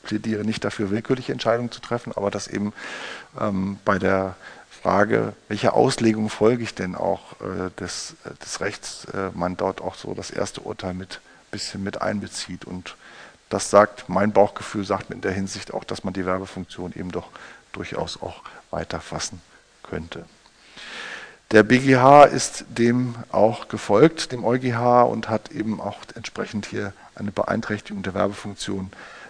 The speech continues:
der Marke, äh, verneint. Hat auch, äh, zusätzlich noch in einer älteren Entscheidung schon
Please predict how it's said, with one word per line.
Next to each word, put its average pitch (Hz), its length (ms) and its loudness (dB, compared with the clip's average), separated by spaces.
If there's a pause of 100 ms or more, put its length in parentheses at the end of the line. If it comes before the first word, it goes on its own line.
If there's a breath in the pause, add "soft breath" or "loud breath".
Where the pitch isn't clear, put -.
(120 loud breath)
der 90 100 -6
Marke, 90 420 -2 (220)
äh, - 840 -12
verneint. 95 560 -2 (720 loud breath)
Hat - 280 2
auch, - 460 8
äh, - 120 -6
zusätzlich 110 520 -2
noch 107 140 2
in 98 80 0
einer 92 200 0
älteren 107 280 0
Entscheidung 101 480 -2
schon 95 380 -6